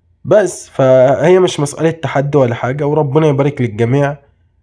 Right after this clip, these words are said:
وفي الأول وفي الآخر ده ريش وهواية جميلة بتوصلنا ببعض وراحة نفسية وبس.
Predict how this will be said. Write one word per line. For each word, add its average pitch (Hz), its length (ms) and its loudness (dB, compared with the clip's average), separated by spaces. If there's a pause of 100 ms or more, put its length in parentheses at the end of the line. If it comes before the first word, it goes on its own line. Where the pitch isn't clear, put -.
(140)
وفي 120 200 0
الأول 147 260 4
وفي 135 160 0
الآخر 127 440 -2
ده 127 200 2
ريش 139 500 -4 (720)
وهواية 127 480 2
جميلة 135 460 2
بتوصلنا 131 680 0
ببعض 139 460 -2
وراحة 147 800 -6
نفسية 135 420 -2
وبس. 127 560 -4